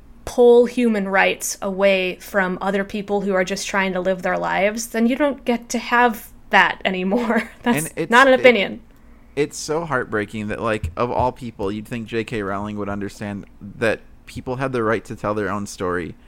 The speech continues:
Speaker 2: and to be who they know that they are. And it's just heartbreaking that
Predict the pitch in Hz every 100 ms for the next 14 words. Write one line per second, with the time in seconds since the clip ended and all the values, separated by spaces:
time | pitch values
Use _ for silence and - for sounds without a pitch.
0 | - - - - 110 107 110 107 120 117
1 | 113 117 - - - 117 107 107 104 98
2 | 101 95 87 71 78 53 - - - 117
3 | 123 120 139 127 123 101 98 92 101 98
4 | 80